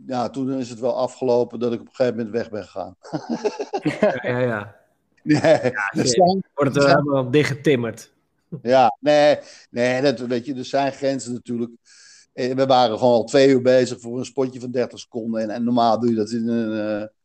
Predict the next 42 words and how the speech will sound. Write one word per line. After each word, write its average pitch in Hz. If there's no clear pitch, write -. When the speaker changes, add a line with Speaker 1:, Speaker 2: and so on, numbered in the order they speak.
Speaker 1:
in 127
een 123
half 117
uurtje, 131
eh, 123
drie 117
kwartier 139
uiterlijk. 131
Maar, 104
oh 135
man, 123
daar 180
kwam 180
er 147
geen 151
eind 147
aan. 120
Maar 147
dat 175
is 180
het, 170
toch 190
bleef 190
ik, 170
weet 151
je, -
ik 160
was 196
al 165
de 165
hele 202
tijd 175
bezig, 170
ze-, 151
bezig 156
met 147
"Oké, 170
doe 165
ik. -
Ja, 160
ja, 151
ja." 151